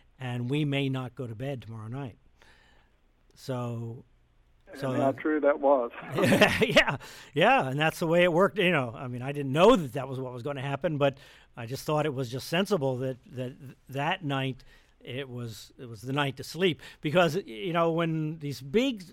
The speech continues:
Speaker 1: well, this was a small, strong hurricane. When strong hurricanes are coming, the weather before them is usually very good.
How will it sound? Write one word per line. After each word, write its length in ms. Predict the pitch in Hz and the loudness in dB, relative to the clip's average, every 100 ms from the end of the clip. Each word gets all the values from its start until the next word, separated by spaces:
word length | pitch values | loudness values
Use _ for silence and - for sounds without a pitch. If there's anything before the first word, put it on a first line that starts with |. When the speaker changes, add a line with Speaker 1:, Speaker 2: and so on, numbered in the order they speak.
| 147 - | -20 -20
Speaker 1:
well, 260 | 143 139 127 120 117 | -10 -8 -6 -8 -8
this 200 | 120 131 | -6 -8
was 140 | 135 107 | -8 -10
a 80 | |
small, 560 | 107 - 208 285 175 131 | -10 2 8 8 8 4
strong 440 | - - 135 127 | -4 -8 -6 -6
hurricane. 560 | 127 123 113 117 113 165 - - _ | -6 -8 -10 -14 -12 -12 -14 -20 _
When 160 | 139 135 | -6 -6
strong 680 | - - 156 180 190 185 | -8 -6 -2 2 2 0
hurricanes 680 | 147 165 160 - 147 147 139 - - | 0 -2 -2 -4 -6 -6 -8 -12 -14
are 300 | 120 120 120 | -12 -12 -14
coming, 500 | - 147 117 104 131 - _ _ _ _ | -10 -8 -8 -10 -14 -16 _ _ _ _
the 80 | 131 | -8
weather 540 | 131 135 175 202 240 | -4 0 2 4 2
before 560 | 202 165 - 175 175 175 | 2 -2 -4 -4 0 0
them 400 | 135 113 117 127 - _ - | 0 -4 -6 -8 -12 _ -12
is 180 | 120 | -8
usually 300 | 139 175 139 | -6 -4 -4
very 400 | 123 117 151 151 | -4 0 0 0
good. 380 | 117 127 107 - | -2 -6 -8 -14